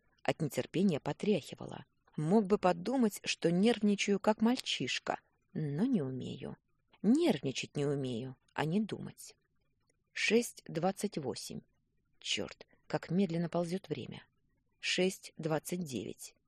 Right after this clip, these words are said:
Мог бы определить время на полседьмого. Какого хрена поставил семь? Шесть тридцать два. Твою мать, я должен уехать и обеспечить себе алиби.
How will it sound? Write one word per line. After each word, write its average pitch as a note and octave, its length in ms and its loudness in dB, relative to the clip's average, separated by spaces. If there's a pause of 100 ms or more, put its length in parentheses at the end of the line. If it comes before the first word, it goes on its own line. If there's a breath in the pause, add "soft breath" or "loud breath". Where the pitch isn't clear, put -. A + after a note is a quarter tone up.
(520 soft breath)
Мог D3+ 340 0
бы D#3+ 120 4
определить D#3 600 0
время F#3 260 4
на C#3 120 0
полседьмого. G3+ 760 2 (260 loud breath)
Какого C4 380 2
хрена A#3+ 380 4
поставил D3+ 480 2
семь? - 380 0 (680)
Шесть - 520 -2 (100)
тридцать F3 400 0
два. C#3 320 -4 (580)
Твою D3+ 360 4
мать, G#3 420 6 (240 loud breath)
я D3 160 8
должен F#3 400 4
уехать F3 560 2
и - 40 8
обеспечить E3+ 540 2
себе G3+ 340 0
алиби. F3+ 440 -2